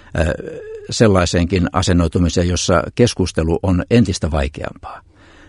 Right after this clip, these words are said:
Ja, ö, senkin takia harmittelen tätä tilannetta. Ja siinä mielessä ajattelen, että,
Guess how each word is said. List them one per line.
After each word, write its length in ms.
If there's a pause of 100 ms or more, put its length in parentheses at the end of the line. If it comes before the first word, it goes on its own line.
(120)
Ja, 160
ö, 540
senkin 360
takia 280
harmittelen 540
tätä 220
tilannetta. 580 (500)
Ja 280
siinä 240
mielessä 340
ajattelen, 360
että, 300